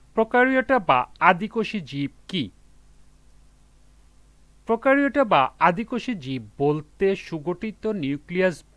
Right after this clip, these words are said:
বিহীন কোষকে বোঝায়। অর্থাৎ এখানে নিউক্লিয়াস থাকে, but নিউক্লিয়াস সুগঠিত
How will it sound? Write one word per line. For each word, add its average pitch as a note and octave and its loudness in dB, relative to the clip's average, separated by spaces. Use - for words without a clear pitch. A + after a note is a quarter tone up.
বিহীন F3+ 0
কোষকে E3 -4
বোঝায়। B2 -4
অর্থাৎ F#3 0
এখানে F3+ -4
নিউক্লিয়াস A3+ 0
থাকে, D3 -2
but C3+ -4
নিউক্লিয়াস E3+ -2
সুগঠিত B3+ -2